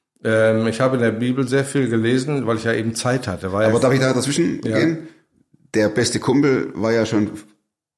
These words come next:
Speaker 2: mehrere Jahrzehnte auch da. Und ihr geht, oder ihr gingtet ja in eine Gemeinde,
Speaker 1: Mhm.
Speaker 2: war da Gott, äh,
Speaker 1: Wir
Speaker 2: nix,
Speaker 1: waren,
Speaker 2: oder?
Speaker 1: wir waren die klassischen, der klassische, äh, Fall von Sonntagschristen.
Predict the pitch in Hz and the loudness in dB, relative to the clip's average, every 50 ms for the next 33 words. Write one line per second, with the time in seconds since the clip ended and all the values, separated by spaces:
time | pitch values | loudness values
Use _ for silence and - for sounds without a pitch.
0 | _ _ _ _ _ _ _ _ _ - - 110 110 110 107 107 98 110 110 104 | _ _ _ _ _ _ _ _ _ -2 0 2 2 2 2 2 2 2 2 2
1 | 101 - - 117 110 104 104 107 - 92 160 170 - - - 90 82 80 78 78 | 0 0 0 2 2 2 2 2 0 0 -2 -4 -4 -4 -2 -2 -2 -2 -4 -6
2 | 82 - - _ _ _ _ - 120 120 120 120 117 110 95 113 117 120 117 - | -10 -14 -20 _ _ _ _ -2 -2 -2 0 0 0 0 2 2 0 0 0 -2
3 | - - - - - 110 110 - - 107 107 - 123 123 113 123 127 131 139 135 | -8 -14 -14 -8 -4 -2 -2 0 0 0 0 0 0 0 0 2 2 2 2 2
4 | 143 135 120 104 107 107 101 92 101 101 98 - 104 101 123 147 170 156 120 110 | 2 0 0 -2 0 0 0 0 0 0 0 0 0 2 2 2 2 2 2 2
5 | 107 104 104 107 - 110 107 104 101 101 98 95 98 - - 110 110 - - - | 2 2 0 0 0 0 0 2 2 0 0 -2 -2 -2 -2 -2 -2 -2 -8 -10
6 | - - 104 - - - - - - 107 104 127 156 123 143 151 156 156 147 - | -8 -8 -8 -8 -8 -12 -12 -8 -4 -2 0 2 2 2 2 2 2 2 2 2
7 | - 127 123 120 139 156 156 165 165 165 160 143 - - 160 170 165 165 160 143 | 2 2 0 0 0 0 0 0 0 0 -2 -2 -2 -2 -2 -2 -2 -4 -6 -8
8 | - - 151 147 139 131 135 127 - - 165 170 160 156 139 - - 147 139 131 | -6 -6 -4 -2 -2 -2 -2 -2 -2 -2 -4 -4 -4 -8 -10 -8 -4 -2 -2 0
9 | 127 - - 123 123 120 - 139 139 139 143 139 143 135 123 117 120 117 117 113 | 0 -2 -2 -2 -2 -2 -2 -2 0 0 0 0 0 0 2 2 2 2 2 0
10 | 101 - - - 104 95 - - - - | -2 -4 -6 -6 -6 -6 -8 -10 -16 -18